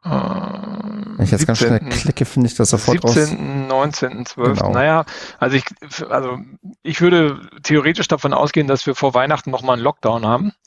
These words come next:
Speaker 1: wenn das so weitergeht. Also zumindest zwei Wochen, dann hat man vielleicht das letzte Heimspiel gegen Heidenheim, äh, wird vielleicht, äh, ohne Zuschauer stattfinden oder vielleicht mit zwei G plus oder so.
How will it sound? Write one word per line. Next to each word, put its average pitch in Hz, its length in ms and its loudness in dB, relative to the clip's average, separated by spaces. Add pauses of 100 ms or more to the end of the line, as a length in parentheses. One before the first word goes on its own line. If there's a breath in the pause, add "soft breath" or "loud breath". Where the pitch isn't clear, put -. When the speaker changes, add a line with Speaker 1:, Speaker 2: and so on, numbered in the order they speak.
(160 loud breath)
Speaker 1:
wenn 123 100 -8
das 120 140 -6
so 120 100 -6
weitergeht. 139 680 0 (120)
Also 123 340 -6
zumindest 123 480 -6
zwei 120 320 0
Wochen, 131 260 2
dann 127 140 2
hat 123 140 0
man 127 140 -4
vielleicht 123 300 0
das 117 180 -4
letzte 123 480 2
Heimspiel 127 520 -2
gegen 127 320 -2
Heidenheim, 123 600 2 (840 loud breath)
äh, 120 320 0
wird 123 140 -8
vielleicht, 123 460 0
äh, 127 240 2
ohne 147 340 2
Zuschauer 147 540 2
stattfinden 139 720 -2
oder 120 260 0
vielleicht 123 380 0
mit 120 160 -8
zwei 123 240 2
G 123 240 -2
plus 143 420 0
oder 143 240 2
so. 147 300 4